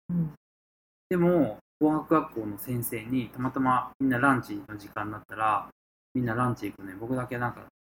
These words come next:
Speaker 2: あの、授業、まあ、クラス終わって、
Speaker 1: うんうん。
Speaker 2: なんか教室で、なんかちょっと復習とかしてたら、
Speaker 1: うん。
Speaker 2: 「なんでお前ご飯食べないの？」みたいなの言わ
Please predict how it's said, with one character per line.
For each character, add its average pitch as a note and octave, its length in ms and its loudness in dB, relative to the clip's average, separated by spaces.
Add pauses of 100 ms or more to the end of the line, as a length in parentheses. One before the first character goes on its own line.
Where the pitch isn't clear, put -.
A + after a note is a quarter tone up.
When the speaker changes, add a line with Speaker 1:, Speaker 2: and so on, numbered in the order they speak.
(460)
Speaker 2:
あ G#2 80 -6
の、 G#2 200 -12 (240)
授 A#2 140 -2
業、 G2+ 220 -6 (280)
ま - 100 -2
あ、 - 20 -12
ク - 120 -4
ラ A#2 120 0
ス - 140 -8
終 G#2+ 880 -14
わ A2 80 -8
っ - 20 -20 (200)
て、 D3 340 0
Speaker 1:
う G#3 40 -12
ん G3+ 40 -8
う G3 40 -10
ん。 F3+ 420 -10 (140)
Speaker 2:
な A#2+ 100 -8
ん - 20 -10
か - 60 -20 (120)
教 A#2 180 2
室 - 180 -6
で、 G#2+ 220 -4 (120)
な A#2 80 -10
ん - 40 -12
か - 60 -18
ち - 20 -16
ょ - 20 -20
っ - 40 -20
と - 60 -20 (640)
復 F2 40 -2
習 - 180 -6
と - 120 -18
か - 140 -20
し - 80 -16
て G2+ 80 -12
た G2 100 -14
ら、 G2 180 -8 (300)
Speaker 1:
う A#2 40 -6
ん。 A#2+ 40 -4
Speaker 2:
「な B2+ 80 0
ん C3 40 2
で A#2+ 60 -2
お - 40 -4
前 A2 180 -10
ご A#2 80 -10
飯 B2 140 -10 (100)
食 A#2+ 100 -12
べ B2+ 60 -6
な A2+ 100 -4
い G#2 100 -12
の？」 G#2+ 80 -20
み G#2 140 -20
た G2 80 -12
い - 20 -16
な F#2+ 60 -18
の G2+ 60 -20
言 - 260 -20
わ G2+ 60 -18